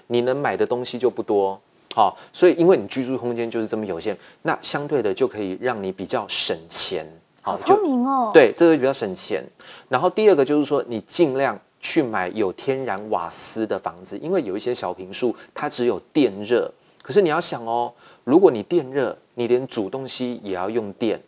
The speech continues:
Speaker 1: 你连洗澡也要用电，那电费的集聚就会被调高。那你如果有天然瓦斯的话，它就可以帮电来分担家计。那这样的话，无形中也会比较省。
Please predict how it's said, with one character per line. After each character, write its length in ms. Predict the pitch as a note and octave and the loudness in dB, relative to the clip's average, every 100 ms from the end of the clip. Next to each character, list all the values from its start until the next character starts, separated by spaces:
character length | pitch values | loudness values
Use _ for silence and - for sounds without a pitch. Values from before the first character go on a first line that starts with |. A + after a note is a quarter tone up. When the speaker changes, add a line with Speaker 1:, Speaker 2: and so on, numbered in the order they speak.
| - | -8
Speaker 1:
你 120 | A2+ | -2
连 240 | A#2 A#2+ | 0 -2
洗 380 | B2+ - A#2 C3+ | -4 -6 -4 -4
澡 300 | C3+ A2 A#2 A2+ | -4 -6 -6 -4
也 120 | G2 | -4
要 120 | G2 | -2
用 260 | A2+ G#2+ F#2+ | -4 -4 -4
电， 260 | A2+ E2+ - - - - | -4 -4 -6 -20 -20 -12
那 120 | - D3+ _ | -8 -8 _
电 300 | - F3+ B2+ | 4 6 4
费 220 | B2 E3 A2+ | 0 -2 -2
的 100 | G2+ | -4
集 460 | - - G2 G2+ A2 | -4 -4 -2 -6 -4
聚 360 | - C3 F#2+ - | -2 0 -2 -8
就 300 | - A#2+ G2 | -2 0 0
会 300 | - A2+ F#2+ - | 2 2 2 0
被 140 | F#2+ | 0
调 340 | - G#2 E2+ - | -2 -6 -8 -4
高。 280 | F2+ E2+ E2 _ - - - | -2 -2 -4 _ -20 -10 2
那 120 | F#3+ | 2
你 140 | C3+ | 4
如 140 | A#2 D3 | 2 2
果 140 | D3+ | 2
有 140 | B2 - | 0 -2
天 240 | - C3 | -2 -2
然 200 | A#2 G2+ | -2 -6
瓦 180 | G2+ E2 | -6 -6
斯 280 | - - G#2+ | -6 -4 -2
的 120 | G2+ | -2
话， 300 | - G#2 D2+ - _ _ - | -2 -2 -2 -8 _ _ -6
它 120 | C#3+ | -2
就 120 | D3+ | 0
可 140 | B2+ | 0
以 80 | A2+ - | -2 0
帮 220 | C#3 C3+ | 0 0
电 320 | C3 D3 G#2 F#2+ | 4 4 4 0
来 140 | F#2+ | -6
分 260 | - A2+ A2+ | 0 0 0
担 180 | G#2+ | -4
家 220 | G#2+ G2+ G#2 | -4 -6 -6
计。 340 | - G2+ E2+ _ _ _ - | -6 -6 -8 _ _ _ -6
那 80 | D#3 | 2
这 160 | - | 6
样 100 | G3 | 6
的 100 | C#3+ | 4
话， 140 | B2 D3+ | 2 2
无 160 | A#2+ | 2
形 180 | A#2 A#2 | 0 0
中 240 | A2 A#2+ B2 | 2 0 0
也 140 | A2+ F#2 | -4 0
会 120 | A#2+ | 0
比 80 | G2+ | 0
较 140 | A2 | -4
省。 220 | - A2 | -2 -4